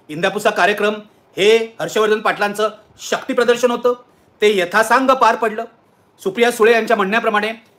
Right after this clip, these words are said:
कधी नव्हे ती महिलांची उपस्थिती इथे खूप होती. एरवी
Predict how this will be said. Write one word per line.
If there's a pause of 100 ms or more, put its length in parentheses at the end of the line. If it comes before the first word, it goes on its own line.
(180)
कधी
नव्हे
ती
महिलांची
उपस्थिती
इथे
खूप
होती. (340)
एरवी